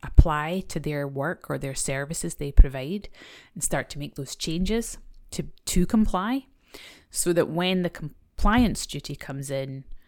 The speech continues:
they've already done a lot of that work and they're ready. However, what the Scottish Government consultation doesn't do is tell us how long they're proposing that be for. And that's really important because it can't be for too long.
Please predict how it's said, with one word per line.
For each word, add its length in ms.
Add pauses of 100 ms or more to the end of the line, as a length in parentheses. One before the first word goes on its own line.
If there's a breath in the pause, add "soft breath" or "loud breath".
(200 soft breath)
they've 180
already 260
done 200
a 60
lot 160
of 40
that 160
work 600 (300)
and 120
they're 120
ready. 420 (1160)
However, 460 (260 loud breath)
what 180
the 80
Scottish 320
Government 460 (180)
consultation 600
doesn't 340
do 260
is 240 (380)
tell 180
us 140
how 140
long 260
they're 100
proposing 540
that 240
be 160 (140)
for. 500 (340 loud breath)
And 100
that's 200
really 160
important 680
because 380
it 120
can't 200
be 60
for 140
too 220
long. 320